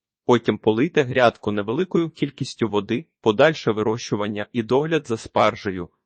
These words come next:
Незалежно від того, кореневищами або насінням посаджена спаржа, подальший догляд за нею буде однаковим.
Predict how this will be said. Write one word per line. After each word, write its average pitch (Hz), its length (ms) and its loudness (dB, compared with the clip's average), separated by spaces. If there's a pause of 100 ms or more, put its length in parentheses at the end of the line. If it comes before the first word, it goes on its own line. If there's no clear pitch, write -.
Незалежно 123 720 2
від 139 200 -6
того, 117 360 0
кореневищами 117 920 -2
або 107 260 -2
насінням 107 580 -4
посаджена 104 640 -4
спаржа, 101 560 0
подальший 131 640 -2
догляд 113 400 -2
за 104 140 -4
нею 131 280 -2
буде 107 360 -2
однаковим. 104 680 -2